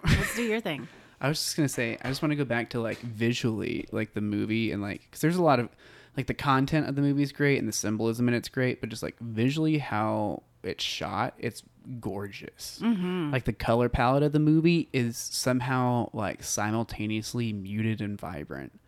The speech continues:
Speaker 1: Mm-hmm.
Speaker 2: Like, the use of color, like, bounces around all these weird places, but it's always, you always get the sense of, like, grayness
Speaker 1: Yeah.
Speaker 2: and, like, desolation a little bit,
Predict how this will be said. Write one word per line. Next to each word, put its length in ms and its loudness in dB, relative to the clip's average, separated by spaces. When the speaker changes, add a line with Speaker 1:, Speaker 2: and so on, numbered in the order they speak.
Speaker 1:
Mm-hmm. 300 2
Speaker 2:
Like, 120 0
the 80 2
use 180 0
of 80 -6
color, 460 0
like, 240 -8
bounces 400 -4
around 300 -6
all 100 -2
these 240 -4
weird 240 -2
places, 380 -2
but 160 -6
it's 100 -10
always, 640 0
you 160 -4
always 180 0
get 140 -12
the 80 -12
sense 360 -6
of, 120 -10
like, 260 -8
grayness 800 -4
Speaker 1:
Yeah. 380 2
Speaker 2:
and, 100 2
like, 260 -4
desolation 680 0
a 100 4
little 220 4
bit, 300 0